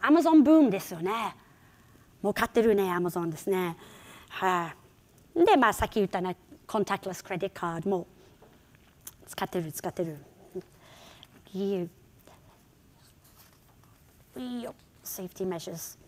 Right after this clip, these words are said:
そうだ、一緒ですね。あと三つの三つ私聞いたことなかった。あの、やっぱり半年イギリスにいてたから、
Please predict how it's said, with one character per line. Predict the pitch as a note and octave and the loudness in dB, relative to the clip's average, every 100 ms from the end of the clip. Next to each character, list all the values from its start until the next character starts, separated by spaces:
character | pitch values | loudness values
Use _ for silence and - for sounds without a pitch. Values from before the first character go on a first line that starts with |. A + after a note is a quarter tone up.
| - | -6
そ | A#3+ | 0
う | G#3+ | 2
だ、 | G#3+ | 2
一 | G#3 C4+ | -2 -4
緒 | - A#3 | -2 0
で | G3 F#3 | 0 -2
す | A3+ | -2
ね。 | |
あ | A3 | -2
と | C#4 D#4+ | 4 8
三 | D4+ C5+ | 8 6
つ | - | 4
の | B4+ | 4
三 | B4 B4 | 4 2
つ | |
私 | B3 A#3 A#3+ | 0 -2 -2
聞 | - | 0
い | C#4+ | 2
た | D4 | 2
こ | C#4+ | 0
と | G#3+ | 0
な | G3+ | -2
か | F#3+ | -4
っ | - | -10
た。 | - - - - - | -14 -14 -20 -8 0
あ | |
の、 | A#3+ | 6
や | D4 | 6
っ | G#4 | 6
ぱ | B4+ | 6
り | A4 - - - | 6 2 -2 0
半 | G4+ A#4+ | 4 6
年 | C5 - A#4 G#4+ - - - - - | 4 4 4 4 0 -12 -20 -6 4
イ | |
ギ | F#4 | 8
リ | A4+ | 8
ス | - | 8
に | D#4 | 8
い | |
て | E4+ | 6
た | F4 A3+ | 4 2
か | G#3 | 2
ら、 | G#3 D4 F#3 | 4 4 4